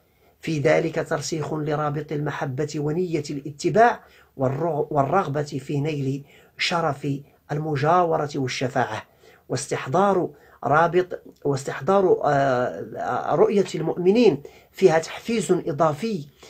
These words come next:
لمن انتدبهم الشرع لفعل الخير في السر والعلن، والمنافسة والسباق نحو الدرجات العلى، وفي ذلك فليتنافس المتنافسون. إن الإسلام دين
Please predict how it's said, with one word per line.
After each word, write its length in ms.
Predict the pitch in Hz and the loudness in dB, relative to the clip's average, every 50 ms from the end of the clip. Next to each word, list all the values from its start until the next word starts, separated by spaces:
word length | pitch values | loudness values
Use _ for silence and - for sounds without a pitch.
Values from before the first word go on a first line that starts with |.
| - - _ _ _ _ - | -20 -20 _ _ _ _ -2
لمن 360 | 135 151 175 185 202 233 233 | 4 8 8 8 8 6 4
انتدبهم 680 | 202 185 151 180 175 156 160 156 147 139 143 160 160 156 | 4 2 2 0 -2 0 0 0 2 0 0 0 -2 -4
الشرع 420 | 147 - - - 208 202 - - | -6 -6 -2 0 0 2 2 0
لفعل 400 | 151 147 135 - 160 139 139 147 | 0 -2 -2 -4 -4 -4 -2 -2
الخير 420 | 147 131 - - 165 175 160 147 143 | -2 -2 -2 0 0 0 0 -2 -4
في 100 | 135 - | -6 -6
السر 400 | 139 - - - 220 190 170 160 | -8 -4 2 4 4 4 4 2
والعلن، 460 | 151 147 131 131 165 196 208 175 143 - - - - - - - | -2 0 2 2 4 4 2 2 -2 -4 -12 -20 -20 -20 -8 -2
والمنافسة 1000 | 123 139 147 151 156 156 156 175 190 190 - 180 160 - 175 156 147 - 147 143 143 - _ _ _ | 0 0 2 2 0 -2 0 0 0 0 0 -2 -2 0 -2 -4 -4 -4 -6 -8 -8 -12 _ _ _
والسباق 680 | - 131 131 - - - 160 135 147 165 185 180 - 170 | -4 -4 -4 -2 -4 -4 -2 0 2 2 2 2 0 -2
نحو 320 | 165 160 160 - - 151 | -6 -6 -6 -4 -4 -4
الدرجات 640 | 160 151 143 156 156 156 151 135 156 175 196 190 - | -2 -2 0 0 0 0 0 0 0 0 0 2 2
العلى، 400 | 196 180 - 170 165 151 123 - - - - _ _ _ | 2 2 2 2 2 2 0 0 -2 -10 -20 _ _ _
وفي 260 | - 131 - 151 147 | -6 -4 -2 -2 0
ذلك 440 | 135 139 139 143 143 143 139 143 147 | 0 2 2 2 2 0 -2 -4 -6
فليتنافس 920 | 127 131 147 135 135 139 127 135 127 127 135 143 143 135 139 127 123 - 143 147 - - _ _ _ _ - | -6 -4 -4 -4 -4 -4 -4 -2 -2 -2 -2 -2 -2 -2 -4 -6 -4 -4 -6 -6 -6 -10 _ _ _ _ -8
المتنافسون. 800 | 156 151 147 143 139 127 131 127 120 - 123 120 - - 104 123 - _ _ _ _ _ _ 139 | -6 -6 -4 -2 0 0 0 0 -2 -4 -6 -10 -10 -10 -12 -12 -14 _ _ _ _ _ _ -4
إن 120 | 131 127 | -2 -2
الإسلام 580 | 131 143 147 143 139 - 147 147 147 147 147 143 | -2 -4 -6 -8 -8 -6 -4 -4 -2 -2 -2 -4
دين 440 | 131 123 160 170 156 143 131 123 | -2 -2 -2 -2 0 0 -2 -2